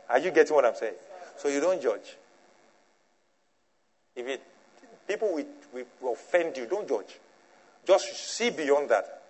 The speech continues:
and see into the spirit. And this person is a correct person. It's just a matter of time. Everybody is growing. Do you get that? Good. God bless you. Thank you. Verse, ah, I should close. So. Verse twelve.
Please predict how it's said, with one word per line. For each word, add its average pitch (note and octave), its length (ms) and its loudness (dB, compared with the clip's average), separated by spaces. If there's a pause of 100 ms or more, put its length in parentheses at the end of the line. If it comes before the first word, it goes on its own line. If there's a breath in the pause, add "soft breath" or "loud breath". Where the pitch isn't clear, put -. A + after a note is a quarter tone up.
and A2+ 120 -4
see - 260 -8
into B2+ 200 -2
the G#2 100 -8
spirit. G2 420 -10 (480 loud breath)
And A2+ 80 -6
this C#3+ 160 -8
person B2+ 300 -6
is G2+ 140 -14
a G2+ 40 -12
correct G#2 460 -8
person. F#2+ 200 -16 (500)
It's B2+ 100 -8
just D#3 160 2
a C3 80 -2
matter B2+ 280 -2
of B2 140 2
time. A2 200 0
Everybody D#3 320 -2
is A#2+ 100 -6
growing. G#2+ 320 -6 (200)
Do C#3 80 -12
you F3 120 -2
get C#3+ 140 8
that? - 340 -2 (380)
Good. A#2+ 240 -2
God F3 160 10
bless D3 220 4
you. A2 60 -10
Thank F3+ 240 4
you. A#2 120 -8 (2750)
Verse, - 720 6 (400)
ah, F3+ 100 12 (460)
I B2 40 -2
should B2+ 160 -12
close. D3 220 -4
So. A2 140 -12 (100)
Verse G3 220 10
twelve. A#3 240 6